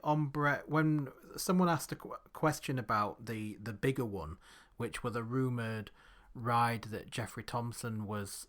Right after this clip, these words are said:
uh, planning, uh, around the kind of,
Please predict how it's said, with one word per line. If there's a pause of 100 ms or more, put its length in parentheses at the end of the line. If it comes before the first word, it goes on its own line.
uh, (100)
planning, (200)
uh,
around
the
kind
of,